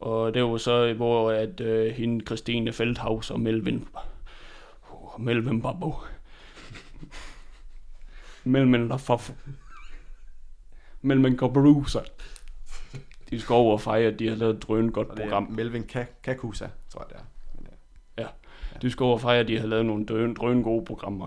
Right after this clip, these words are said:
Speaker 1: Dem har jeg også set dem alle sammen af. Men så tænker mig og min bror, vi lige skal lave noget gennemtræk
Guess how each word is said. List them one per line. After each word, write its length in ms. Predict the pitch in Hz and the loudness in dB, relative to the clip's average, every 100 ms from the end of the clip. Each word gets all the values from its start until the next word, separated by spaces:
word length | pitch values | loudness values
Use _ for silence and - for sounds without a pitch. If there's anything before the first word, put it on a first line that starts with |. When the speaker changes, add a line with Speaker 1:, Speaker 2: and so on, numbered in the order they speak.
| - | -6
Speaker 1:
Dem 120 | 117 | -4
har 100 | 107 | -2
jeg 100 | 104 | -4
også 160 | 110 - | -4 -4
set 180 | 110 104 | -6 -4
dem 140 | 104 | -6
alle 140 | 104 | -6
sammen 240 | 104 110 107 | -6 -4 -4
af. 200 | 101 - | -6 -8
Men 180 | - 120 | -6 -4
så 120 | - 123 | -2 2
tænker 280 | 127 131 | 6 6
mig 180 | 123 123 | 6 4
og 60 | 123 | 4
min 180 | 120 107 | 4 2
bror, 180 | 120 | 0
vi 120 | 123 117 | 0 2
lige 180 | 123 | 0
skal 180 | 113 117 | 0 2
lave 140 | 117 117 | 4 6
noget 200 | 110 110 | 6 4
gennemtræk 600 | 110 113 110 117 - | 2 2 2 -4 -4